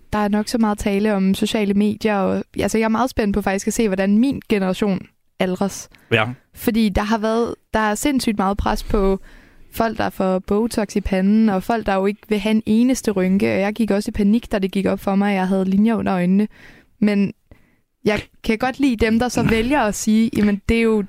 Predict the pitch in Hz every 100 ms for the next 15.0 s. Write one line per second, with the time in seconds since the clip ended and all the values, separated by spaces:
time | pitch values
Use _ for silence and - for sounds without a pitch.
0 | - - 214 226 208 254 285 254 220 202
1 | 277 196 - 220 160 175 151 127 120 117
2 | 113 104 104 107 104 113 139 - 107 117
3 | 113 113 110 135 175 139 165 170 120 98
4 | 110 107 110 107 - 107 107 - 147 160
5 | 123 113 101 98 143 127 - 135 131 -
6 | 147 131 - 135 123 147 156 185 131 73
7 | - - - - - 135 160 202 139 98
8 | 87 101 - 85 - - - - 123 120
9 | 135 123 - 180 254 123 98 104 - 110
10 | 104 98 92 95 98 - 98 92 87 85
11 | 85 65 76 101 92 107 85 98 - 104
12 | - 139 - 123 101 95 95 107 92 87
13 | 87 92 78 123 139 101 113 123 113 -
14 | 104 104 120 98 87 87 - 92 85